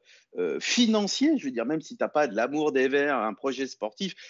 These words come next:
sur le simple, euh, côté financier, il y a un tel potentiel à Saint-Étienne et les, les supporters le prouvent week-end après week-end et même en semaine dans cette période terrible, il y a un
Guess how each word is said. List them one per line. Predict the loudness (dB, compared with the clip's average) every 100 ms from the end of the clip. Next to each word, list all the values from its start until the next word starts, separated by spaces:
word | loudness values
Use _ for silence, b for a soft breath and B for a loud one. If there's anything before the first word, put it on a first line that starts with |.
| B
sur | 0 0
le |
simple, | 2 -2 -2 -6 -4
euh, | -2 -2
côté | -2 0 0
financier, | 0 2 2 0 0 -2 -2 B B
il | 0
y |
a | 0
un | -4 -4
tel | 0 2 2 0
potentiel | 0 2 -2 -2 0 2
à | 0
Saint-Étienne | -2 -6 -2 -2 B B -2
et | 0
les, | 2 0 0 -2
les | -4
supporters | -4 -4 -4 0 0 2
le | -2
prouvent | -4 -6 -6 -6 -10 _ _ _ _ _ -8
week-end | -2 0 2 2 0 0
après | -2 0 -2
week-end | -4 -2 0 0
et | -2
même | 0 -2 -4 -8
en | -4 -4
semaine | -4 -6 -4 -2 -4 -6 -12 _ _ -4
dans | -4
cette | -2 -4
période | 0 2 2 0
terrible, | -2 0 0 -4 -8 b b
il | -4
y |
a |
un | -4